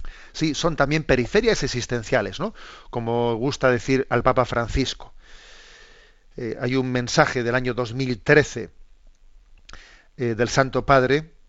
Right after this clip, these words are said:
al cardenal Kurt Koch, eh, con motivo de la Asamblea General del Consejo Ecuménico de las Iglesias, en el que dice el Papa, eh, lo siguiente: "En la fidelidad al Evangelio y en respuesta a las necesidades urgentes del presente, estamos llamados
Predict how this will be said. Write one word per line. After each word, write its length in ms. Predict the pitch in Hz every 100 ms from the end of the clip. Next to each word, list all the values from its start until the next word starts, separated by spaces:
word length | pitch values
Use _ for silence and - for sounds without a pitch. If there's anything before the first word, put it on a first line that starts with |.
| _ - -
al 200 | 123 110
cardenal 440 | 117 117 120 123
Kurt 240 | - 123 -
Koch, 360 | 139 - - - -
eh, 140 | - 120
con 160 | 120
motivo 320 | 113 107 123 120
de 80 |
la 440 | 120 113 113 110 110 -
Asamblea 560 | 113 117 113 123 131
General 420 | - 123 127 135 123
del 140 | 120
Consejo 340 | 120 113 120
Ecuménico 540 | 127 - 131 139 123 113
de 80 | 123
las 160 | 139
Iglesias, 520 | 127 135 - 120 139 - - - - -
en 120 | 156
el 140 | 185
que 120 | 170
dice 220 | 147 175 131
el 100 | 117
Papa, 360 | 135 123 113 101 -
eh, 360 | 127 117 113 110
lo 140 | 117
siguiente: 600 | - 110 123 107 - 98 - - - - -
"En 120 | 135
la 100 | 135
fidelidad 460 | - 123 123 156 185
al 100 | 170
Evangelio 760 | 143 123 117 165 170 131 117 101 - - -
y 140 | 117
en 100 | 135
respuesta 480 | - 120 - 185 -
a 20 |
las 160 | 143 120
necesidades 560 | 123 120 123 151 165 -
urgentes 480 | 120 165 151 127
del 200 | 113 165
presente, 680 | 160 131 - 123 117 147 160
estamos 320 | 135 165 170
llamados 500 | 131 127 147 156 165